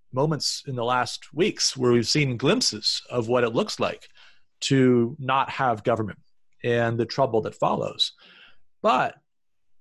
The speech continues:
governments do serve a purpose, a positive, good purpose under a responsibility before God. And the declaration lays that out in a very clear way. And he also,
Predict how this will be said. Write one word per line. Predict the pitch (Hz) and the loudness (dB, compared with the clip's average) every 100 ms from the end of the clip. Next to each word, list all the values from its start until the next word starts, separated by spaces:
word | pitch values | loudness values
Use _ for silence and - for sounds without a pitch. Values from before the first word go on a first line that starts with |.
| - | -6
governments | 160 190 170 131 117 - - - _ - 156 | -2 2 0 0 -6 -10 -10 -14 _ -20 -14
do | 147 185 170 123 | -2 2 2 0
serve | 110 - 175 190 143 107 - - | -4 -6 -2 0 0 -2 -8 -20
a | |
purpose, | 110 - 214 - 98 - - - _ _ _ | -18 -8 -8 -6 -6 -6 -6 -10 _ _ _
a | - | -20
positive, | - - - 208 143 110 104 117 - | -20 -8 -2 0 0 0 -2 -4 -4
good | 165 156 - | -2 -2 -2
purpose | 202 214 117 110 - - _ | -2 0 2 0 -2 -8 _
under | - 214 190 113 | -2 0 4 2
a | 113 127 | 2 0
responsibility | 131 - - 117 123 120 107 104 104 110 107 _ - - - | -2 -2 -2 -2 -2 -6 -2 -2 0 -2 -4 _ -20 -20 -12
before | - 131 131 123 | -4 0 2 2
God. | 95 - - _ _ _ - | 0 -4 -8 _ _ _ -10
And | 139 139 | -6 -2
the | |
declaration | 120 143 160 165 117 127 175 - 113 - _ | -2 -2 -2 -2 0 2 2 -2 -6 -12 _
lays | 123 123 147 165 131 | -4 0 2 0 0
that | 123 120 | 0 2
out | 143 131 - - - - | 2 0 -4 -14 -14 -6
in | 120 | -4
a | |
very | 110 120 127 120 | 0 2 4 2
clear | - - 127 127 123 123 _ - - _ - | -2 -2 2 2 0 -2 _ -20 -20 _ -4
way. | 196 117 - - - | -2 -2 -4 -20 -6
And | 160 | -2
he | 170 | -2
also, | 170 160 262 254 139 113 107 117 | -2 0 2 2 2 4 4 2